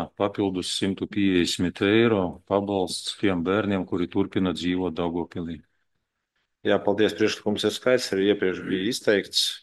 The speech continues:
Speaker 2: Vai citi deputātiem ir citi priekšlikumi? Paldies. Priekšlikumu nav. Aicinu balsot par Lašpaša kunga priekšlikumu, kas būtu par, pret, atturās. Paldies. Aicinu balsot par Dalbas kunga priekšlikumu, kas būtu par,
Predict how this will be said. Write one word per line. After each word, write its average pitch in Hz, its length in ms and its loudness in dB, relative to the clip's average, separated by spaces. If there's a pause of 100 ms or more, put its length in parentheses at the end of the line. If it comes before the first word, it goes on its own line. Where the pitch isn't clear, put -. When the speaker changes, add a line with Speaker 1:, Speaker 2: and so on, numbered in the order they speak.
Speaker 2:
Vai 101 160 -6
citi 110 240 -2
deputātiem 107 520 2
ir 123 80 -8
citi 123 200 -4
priekšlikumi? 92 600 -2 (1080)
Paldies. 104 320 4
Priekšlikumu 104 400 0
nav. 95 320 2
Aicinu 95 260 -2
balsot 95 400 0
par 95 160 2
Lašpaša 117 420 0
kunga 113 220 -4
priekšlikumu, 104 440 -2
kas 92 120 -4
būtu 92 220 -6
par, 120 240 2 (1080)
pret, 117 320 0 (640)
atturās. 117 680 0 (400)
Paldies. 101 460 2 (260)
Aicinu 98 240 -2
balsot 95 340 0
par 92 120 -8
Dalbas 120 260 4
kunga 113 220 -4
priekšlikumu, 101 500 -4
kas 90 160 -4
būtu 90 240 -6
par, 110 220 0